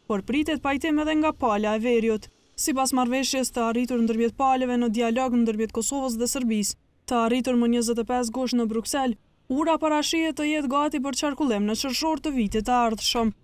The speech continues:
Qarkullimi përfshin lëvizjen e lirë për këmbësorët, biçikletat dhe të gjitha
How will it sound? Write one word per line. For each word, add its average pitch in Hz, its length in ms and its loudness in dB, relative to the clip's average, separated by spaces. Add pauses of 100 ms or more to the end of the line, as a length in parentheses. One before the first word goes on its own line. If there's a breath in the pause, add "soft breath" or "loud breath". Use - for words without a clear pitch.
(280)
Qarkullimi 277 560 0
përfshin 233 320 0
lëvizjen 226 400 2
e 220 80 0
lirë 226 240 0
për 220 160 -2
këmbësorët, 247 560 0 (240)
biçikletat 247 800 0
dhe 254 160 -2
të 277 160 -2
gjitha 277 320 0